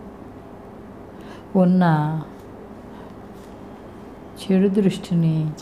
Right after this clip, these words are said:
చాలా వరకు తొలగిస్తాడు. చాలా వరకు వాతావరణంలో మార్పుల్ని,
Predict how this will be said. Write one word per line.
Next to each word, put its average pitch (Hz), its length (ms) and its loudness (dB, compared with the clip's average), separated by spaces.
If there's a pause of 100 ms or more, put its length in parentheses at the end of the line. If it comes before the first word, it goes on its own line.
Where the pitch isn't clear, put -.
చాలా 165 300 6
వరకు 160 440 2
తొలగిస్తాడు. 151 840 -2 (2250)
చాలా 185 320 8
వరకు 190 420 4
వాతావరణంలో 170 1120 4
మార్పుల్ని, 160 1040 2